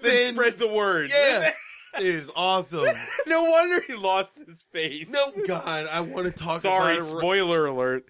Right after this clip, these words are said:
Speaker 2: Jesus.
Speaker 1: Ugh.
Speaker 2: I wanted to spoil something really bad right there,
Speaker 1: Don't,
Speaker 2: 'cause it's
Speaker 1: don't.
Speaker 2: hilarious.
Speaker 1: So he, the dad walks, the son's, like, not budging. He wants to spread
Speaker 2: He's
Speaker 1: the
Speaker 2: like,
Speaker 1: word
Speaker 2: "No,
Speaker 1: of
Speaker 2: I'm gonna
Speaker 1: God.
Speaker 2: go do it."
Speaker 1: <laughs> "I'm gonna do this."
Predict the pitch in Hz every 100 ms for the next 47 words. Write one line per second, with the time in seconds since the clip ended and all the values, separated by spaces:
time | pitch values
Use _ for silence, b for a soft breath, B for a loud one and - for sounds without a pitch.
0 | - - - 131 135 135 113 117 113 143
1 | 139 120 139 139 175 226 135 - 131 135
2 | 131 - 131 131 131 151 156 143 156 147
3 | 123 120 147 135 113 113 139 120 120 110
4 | 101 101 - - 180 170 180 175 190 196
5 | 220 190 170 165 - - 139 131 - 156
6 | 156 151 139 120 131 120 131 135 - 127
7 | 120 120 127 123 131 131 131 - 127 120
8 | 117 139 123 113 104 131 - 135 131 -
9 | - _ 185 180 180 160 202 170 160 143
10 | 127 -